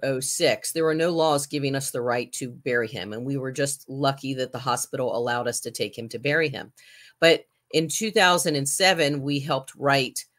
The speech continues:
to the state along with a lot of other parents.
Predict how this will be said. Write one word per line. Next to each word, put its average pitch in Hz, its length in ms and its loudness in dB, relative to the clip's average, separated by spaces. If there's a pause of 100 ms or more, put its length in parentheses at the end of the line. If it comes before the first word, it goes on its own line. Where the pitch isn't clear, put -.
(260)
to 160 120 -6
the 143 100 0
state 139 560 2
along 135 300 -2
with 135 120 -2
a 135 60 -2
lot 131 220 0
of 120 80 -2
other 143 220 2
parents. 110 600 -6